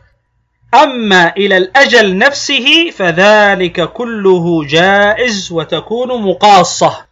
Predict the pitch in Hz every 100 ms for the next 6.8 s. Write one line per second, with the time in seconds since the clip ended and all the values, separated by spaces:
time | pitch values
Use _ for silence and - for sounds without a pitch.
0 | _ _ _ _ _ 175 170 139 143 196
1 | 170 160 156 190 165 147 135 196 175 156
2 | 147 180 165 160 143 143 147 185 240 -
3 | - _ _ _ _ - 156 143 175 175
4 | 156 151 139 151 143 160 160 147 135 135
5 | 160 165 143 135 - 147 156 185 170 147
6 | 147 156 147 135 131 131 110 -